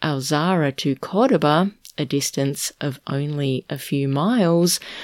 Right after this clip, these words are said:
the procession often took several days.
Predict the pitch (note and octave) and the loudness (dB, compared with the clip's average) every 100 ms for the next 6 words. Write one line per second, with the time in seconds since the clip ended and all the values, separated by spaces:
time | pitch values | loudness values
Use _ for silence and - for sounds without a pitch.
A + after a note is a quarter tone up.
0 | - - - A#3 C#4+ C4+ - C#3+ - D3 | -16 -14 -8 -2 -2 0 0 0 2 0
1 | C#3+ - - C#3 C#3 C3+ - - C#4+ G#3+ | -2 -4 -8 -6 -4 -4 -6 -6 2 2
2 | G3+ - - - - - E3+ F3+ G#3 D#3 | 0 -14 -16 -12 -8 -4 -4 0 2 2
3 | C3 A#2 C3+ B2+ C#3 D3 C3 C#3 - | 0 -2 -2 0 2 2 2 0 -2